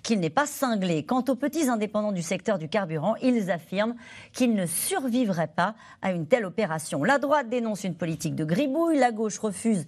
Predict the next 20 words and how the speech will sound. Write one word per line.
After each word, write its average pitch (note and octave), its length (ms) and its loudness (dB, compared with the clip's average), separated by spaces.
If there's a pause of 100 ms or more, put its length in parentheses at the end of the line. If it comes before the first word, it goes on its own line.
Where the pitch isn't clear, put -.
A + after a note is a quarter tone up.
(400)
de G3 100 4
voir A3 360 2
le D3 120 -2
gouvernement B3+ 760 4
faire F#3 320 0
la D#3 120 -2
manche, A#3 580 0
je D3 120 -6
cite F#3 240 -6
encore, F3 400 -2 (300)
auprès G#3+ 280 2
des E3 120 -4
pétroliers. B3+ 560 0
Bref, A#3 400 2
comment D#4 480 0
une B3+ 240 2
telle D#3+ 180 0
mesure B3 460 2
peut-elle F#3 480 -2
arriver G#3+ 540 -4